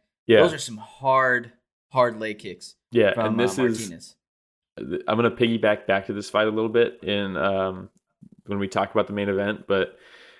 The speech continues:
Speaker 1: the first round, I'll be honest, I counted David Grant out of this fight going into it. Fully, fully counted him out. Um,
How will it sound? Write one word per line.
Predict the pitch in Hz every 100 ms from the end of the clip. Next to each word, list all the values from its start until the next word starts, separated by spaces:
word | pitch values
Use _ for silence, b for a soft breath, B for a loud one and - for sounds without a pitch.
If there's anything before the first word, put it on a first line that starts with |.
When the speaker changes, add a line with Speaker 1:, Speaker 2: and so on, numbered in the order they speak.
| B _ -
Speaker 1:
the | 113 110 107 104 101 - _ _ _ _ -
first | - 143 -
round, | 120 113 98 95 - _ _ _ _ _ _ _ _ _ _ _ _ _ _ _ _ _
I'll | 113 120
be | 117
honest, | 101 95 - - _ _ _ _ _ _ _ 120
I |
counted | 123 127 117 104
David | 107 95
Grant | 92 98 78
out | 92
of | 90
this | -
fight | 95 87 -
going | 101 95
into | 92 95 95
it. | 90 _ _ _ _ _ _ _ _ _ _
Fully, | - - 135 104 90 - _ _
fully | - 131 107
counted | 110 95 95
him | 95
out. | 92 85 - _ _ _ _ -
Um, | 101 92 92 90